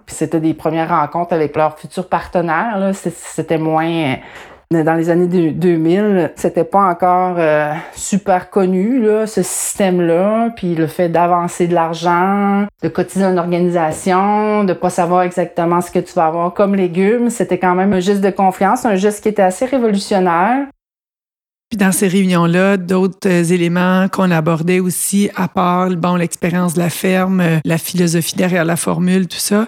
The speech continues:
Speaker 2: c'était aussi que, euh, nous, à Équiterre, on avait fait un travail pour, euh, sélectionner les nouvelles fermes qui entraient dans le réseau, puis on partageait de quelle façon est-ce qu'on avait sélectionné les fermes, en posant des questions, puis en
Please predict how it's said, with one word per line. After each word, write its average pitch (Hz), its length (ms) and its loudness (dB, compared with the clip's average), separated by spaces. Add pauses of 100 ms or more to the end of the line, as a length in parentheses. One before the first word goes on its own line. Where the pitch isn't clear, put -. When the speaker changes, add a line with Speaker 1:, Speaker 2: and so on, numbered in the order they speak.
(140)
Speaker 2:
c'était 190 220 -2
aussi 180 380 -2
que, 175 280 0 (120)
euh, 170 140 4
nous, 196 180 4
à 180 80 4
Équiterre, 180 480 0
on 180 100 2
avait 170 460 2
fait 196 200 -2
un 185 100 2
travail 175 440 0 (160)
pour, 170 220 0
euh, 156 400 2 (120)
sélectionner 180 720 0
les 185 120 2
nouvelles 165 260 2
fermes 175 300 0
qui - 80 0
entraient 180 180 -2
dans 175 140 0
le 170 80 0
réseau, 165 320 2
puis - 180 -6
on 160 60 2
partageait 170 540 0
de 175 100 0
quelle 170 220 0
façon 170 340 0
est-ce 185 120 -2
qu'on 175 120 0
avait 156 220 2
sélectionné 165 520 0
les 160 140 2
fermes, 170 420 0
en 156 100 0
posant 170 320 2
des 165 120 2
questions, 175 560 0
puis 175 220 -2
en 160 160 0